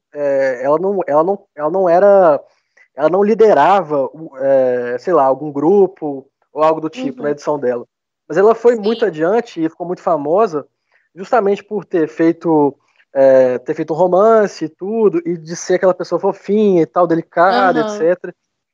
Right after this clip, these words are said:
Speaker 1: Isso também é um estilo de jogo, né? Mas acabou que esse Big Brother exigia muito mais, Fraga, da, da, dos jogadores. Então,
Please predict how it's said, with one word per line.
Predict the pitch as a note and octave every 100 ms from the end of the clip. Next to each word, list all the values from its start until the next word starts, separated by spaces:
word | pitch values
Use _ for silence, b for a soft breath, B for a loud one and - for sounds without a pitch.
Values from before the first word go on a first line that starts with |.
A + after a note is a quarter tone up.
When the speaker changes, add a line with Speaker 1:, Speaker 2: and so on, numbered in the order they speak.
| _
Speaker 1:
Isso | -
também | A#3+ B3
é |
um |
estilo | A#3+ - B3
de | G#3+
jogo, | G3 F3+
né? | D#3+
Mas | E3 E3+
acabou | G3 F3
que | - G3+ F3
esse | E3 - A3
Big | E3+ F3+
Brother | D#3+ D#3+ E3
exigia | E3 E3+ F#3+
muito | G3 -
mais, | A3 D#3+ E3 D#3
Fraga, | - D#3+ C#3
da, | C#3
da, | - C#3 C#3 C3+
dos | D3 D3
jogadores. | D#3 D3 B2+ B2+ C3
Então, | C3 D#3 D#3+